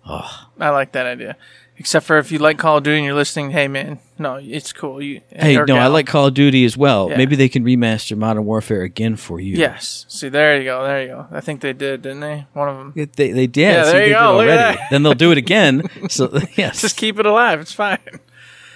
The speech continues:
Speaker 1: Yeah.
Speaker 2: Goodness. So that was my week. Playing the Borderlands,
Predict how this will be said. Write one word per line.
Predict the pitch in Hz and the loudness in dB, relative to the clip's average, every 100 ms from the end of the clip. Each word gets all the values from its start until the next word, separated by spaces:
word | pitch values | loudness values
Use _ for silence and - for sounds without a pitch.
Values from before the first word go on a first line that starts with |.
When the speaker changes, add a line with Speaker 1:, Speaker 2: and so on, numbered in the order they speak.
| _ | _
Speaker 1:
Yeah. | 185 185 - | -8 -8 -2
Speaker 2:
Goodness. | 156 147 131 123 - _ _ _ | 0 2 -2 -8 -14 _ _ _
So | - | 2
that | 226 240 | 4 4
was | 190 | 4
my | 180 156 | 2 2
week. | 147 147 143 _ _ | 2 0 -2 _ _
Playing | 185 196 | 0 2
the | 190 | 2
Borderlands, | 160 156 156 156 151 147 | 4 6 6 4 2 -2